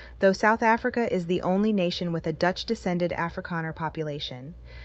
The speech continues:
the movement to sanction apartheid South Africa wasn't an anti-Afrikaner hate initiative. It was a pressure campaign to end a system of racial oppression. Most U S states have passed legislation against B D S based on the false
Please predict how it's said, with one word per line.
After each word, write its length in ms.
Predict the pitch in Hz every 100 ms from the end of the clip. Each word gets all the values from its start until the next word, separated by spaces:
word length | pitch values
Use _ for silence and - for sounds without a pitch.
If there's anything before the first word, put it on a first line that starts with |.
| - -
the 100 | 202
movement 560 | 208 247 262 285 285
to 140 | - 240
sanction 420 | 208 208 - 214
apartheid 560 | 202 190 185 196 190
South 220 | 208 196 185
Africa 600 | 160 - 156 147 139 170 - - -
wasn't 440 | 196 214 247 240
an 100 | 233
anti-Afrikaner 960 | - 190 190 220 185 180 196 180 170 170
hate 240 | 180 175
initiative. 640 | 156 147 - 143 139 143 - - - -
It 60 |
was 160 | 208 220
a 60 | 226
pressure 380 | - 240 -
campaign 640 | 233 202 190 190 175 165 165
to 180 | -
end 200 | 170 185
a 60 | 202
system 420 | - 180 - 175
of 120 | 160
racial 360 | 160 160 - 160
oppression. 600 | 151 147 143 143 135 151 - - - - - -
Most 360 | 208 240 269 226
U 140 | 214
S 140 | 196
states 340 | - 185 175 -
have 160 | 180
passed 340 | - 208 208 -
legislation 640 | 208 202 - 202 202 202
against 400 | 185 175 180 -
B 140 | 190
D 160 | 196 185
S 280 | 147 156 - - - -
based 280 | 214 233 233
on 100 | 220
the 80 | 220
false 320 | 226 226